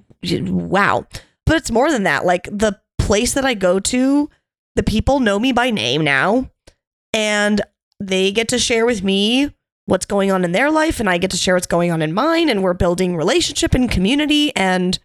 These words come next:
I get to see their creativity expressed through nail art, and I get thirty minutes to an hour of absolutely no one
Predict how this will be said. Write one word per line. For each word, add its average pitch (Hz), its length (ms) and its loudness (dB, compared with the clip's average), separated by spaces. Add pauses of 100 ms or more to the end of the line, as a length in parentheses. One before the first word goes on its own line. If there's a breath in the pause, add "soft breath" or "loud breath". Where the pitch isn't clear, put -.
(100)
I 220 80 0
get 226 160 -2
to 226 100 0
see 233 240 -2
their 214 200 2
creativity 226 920 0
expressed - 640 -2
through 180 180 0
nail 185 320 0
art, 330 460 0
and 202 180 0
I 175 140 2
get 226 340 -4 (560)
thirty 262 680 0 (200)
minutes 254 320 0
to 196 100 0
an 190 80 -2
hour 202 420 0
of 175 280 0 (360 soft breath)
absolutely 233 600 0
no 190 240 0
one 247 320 0